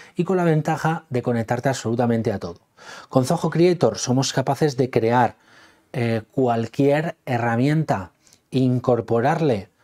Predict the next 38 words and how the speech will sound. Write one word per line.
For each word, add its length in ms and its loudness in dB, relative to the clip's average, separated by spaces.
todos 220 2
los 120 2
recursos 480 -2
de 100 0
Zoho, 420 -10
por 140 -10
ejemplo, 500 0
la 120 -4
inteligencia 600 -4
artificial, 640 -2
lo 180 0
quiero 220 -2
conectado 560 0
con 160 2
Amazon 520 -2
o 140 0
quiero, 560 0
eh, 200 0
obtener 600 0
los 200 -2
datos 260 -2
de 100 0
mi 120 0
página 480 -2
web, 300 0
etcétera, 640 -2
etcétera. 560 -6
Lo 140 -8
que 80 0
va 80 2
a 20 -2
hacer 300 0
es 320 -2
desarrollo 720 -2
de 240 -2
aplicaciones 920 -4
a 140 -8
medida, 500 -2